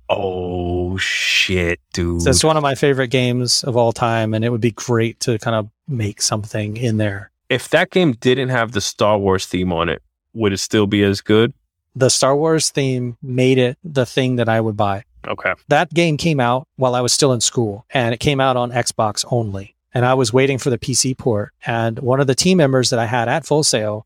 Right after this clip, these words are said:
Speaker 2: said, "This game is too good. I'm gonna give you my Xbox so you can play it." And so it was like, "Okay, I have to play this game." And if it was a different theme,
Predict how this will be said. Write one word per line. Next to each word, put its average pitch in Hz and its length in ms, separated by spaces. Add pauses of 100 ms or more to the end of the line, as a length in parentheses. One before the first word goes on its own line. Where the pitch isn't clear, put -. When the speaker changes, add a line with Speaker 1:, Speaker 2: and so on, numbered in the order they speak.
Speaker 2:
said, 117 420
"This - 160
game 143 220
is 123 80
too - 180
good. 113 460
I'm 120 140
gonna 131 120
give 120 160
you 120 80
my 110 160
Xbox 113 540
so - 300
you 110 160
can 107 120
play 98 280
it." - 80 (100)
And 120 160
so 123 180
it 123 60
was 123 160
like, 117 140
"Okay, 104 500
I 127 100
have 123 200
to 113 80
play 117 160
this 104 180
game." 101 220 (100)
And 107 420
if 131 200
it 131 160
was 120 580
a 135 120 (180)
different 127 360
theme, 160 520